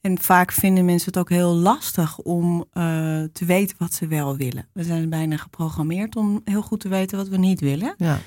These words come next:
Speaker 2: en wat we niet kunnen, wat we niet waarderen aan onszelf.
Speaker 1: Ja.
Speaker 2: En bij de ander, wat, wat, wat,
Speaker 1: Ja.
Speaker 2: eh, we waarderen bij de ander is vaak wat
Speaker 1: Ja.
Speaker 2: makkelijker.
Speaker 1: Ja,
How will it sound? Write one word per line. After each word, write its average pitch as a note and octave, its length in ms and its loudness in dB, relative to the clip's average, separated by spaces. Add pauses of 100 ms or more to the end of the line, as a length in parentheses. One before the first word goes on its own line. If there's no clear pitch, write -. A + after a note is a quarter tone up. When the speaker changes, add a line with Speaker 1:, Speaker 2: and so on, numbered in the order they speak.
(120)
Speaker 2:
en D#3+ 100 2
wat D#3 120 2
we D3 100 0
niet E3+ 200 0
kunnen, F#3+ 320 2
wat E3+ 140 2
we D#3 80 4
niet F#3+ 180 6
waarderen F3+ 340 4
aan F3 100 6
onszelf. F#3 540 4
Speaker 1:
Ja. G3+ 120 6
Speaker 2:
En - 80 6
bij E3+ 100 6
de D#3+ 80 6
ander, F3 320 6
wat, D#3+ 180 4
wat, D#3 180 2
wat, E3 260 4
Speaker 1:
Ja. C#4 60 4
Speaker 2:
eh, C4 80 4
we E3 80 6
waarderen D#3+ 380 6
bij D#3+ 100 6
de D#3+ 80 4
ander A3 260 6
is A3 140 2
vaak G#3+ 200 2
wat G3+ 80 0
Speaker 1:
Ja. F3 100 4
Speaker 2:
makkelijker. F#3+ 540 4
Speaker 1:
Ja, G3+ 340 6